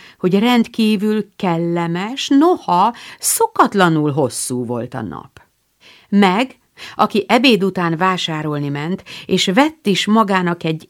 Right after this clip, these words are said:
édes kis muszlint, felfedezte, hogy az anyagot nem lehet mosni, ami némileg elrontotta a kedvét. Joe-nak leégett az orra csónakázás közben,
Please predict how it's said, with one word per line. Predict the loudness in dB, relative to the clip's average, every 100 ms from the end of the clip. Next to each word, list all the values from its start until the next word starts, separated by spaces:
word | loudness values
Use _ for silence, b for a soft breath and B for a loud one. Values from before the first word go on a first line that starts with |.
| _
édes | -2 0 0 -4 -8 -10
kis | -6 -6 -6 -2
muszlint, | -2 -2 -6 -10 -6 -4 -2 -4 -6 -12 _ B B B B B _
felfedezte, | 0 0 0 -4 -4 -6 -6 -6 -6 -10 B B B
hogy | 0 2
az | 0 0
anyagot | 2 4 4 2 -2 0
nem | 2 2 0
lehet | -2 -6 -6
mosni, | -4 -4 -6 -12 -12 -16 -20 _ _ _ B B B B
ami | 0 4 4 2
némileg | 2 2 2 0
elrontotta | -2 -2 -4 -6 -8 -10 -12
a | -12
kedvét. | -12 -14 -16 -18 -20 -20 _ _ _ _ _ -20 B B B
Joe-nak | 0 4 6 4 4
leégett | 4 4 4 0 -4
az | -4
orra | -2 -2 -2 -8 -6
csónakázás | -2 -2 -2 -6 -8 -8 -10
közben, | -8 -8 -8 -10 -10 -12